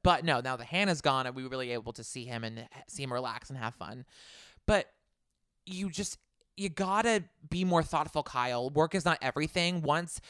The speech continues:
there's gonna come a point where you get through this point of stress with Loverboy and things start to really flourish. And either Amanda's gonna be with you by your side or she's gonna be gone. And how are you gonna feel? At the end of the day, it's your relationship with her that matters most.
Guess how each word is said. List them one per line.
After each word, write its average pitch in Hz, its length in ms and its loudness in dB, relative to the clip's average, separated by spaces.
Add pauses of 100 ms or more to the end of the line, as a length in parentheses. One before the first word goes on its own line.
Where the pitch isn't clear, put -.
there's 170 120 2
gonna 185 120 2
come 185 200 0
a 185 40 2
point 170 280 0
where 156 220 4 (160)
you 156 100 -4
get 156 220 2
through 143 220 -6
this 170 160 0
point 185 400 0
of 170 100 -2
stress 175 340 -4
with 190 100 -4
Loverboy 190 540 2
and 160 140 -4
things 151 200 -6
start 147 200 -4
to 170 100 -6
really 147 480 -4 (220)
flourish. 160 720 2 (160)
And - 80 -4
either 165 200 4
Amanda's 156 280 -2
gonna 190 140 0
be 160 120 -4
with 131 300 -8
you 208 80 -6
by 175 100 0
your 165 120 -2
side 160 240 -2
or 160 40 -4
she's 151 140 -12
gonna 127 120 -10
be 107 60 -16
gone. 80 360 -10 (280)
And 147 120 -4
how 160 140 -2
are 160 80 6
you 151 100 4
gonna 135 140 -4
feel? 80 400 -12 (300)
At 143 80 -4
the 160 60 2
end 170 100 0
of 190 40 2
the 190 60 0
day, 147 280 4
it's 143 240 -2
your 147 120 -2
relationship 143 400 -2
with 139 120 -4
her 143 120 -4
that 117 100 -4
matters 101 360 -8
most. - 420 -10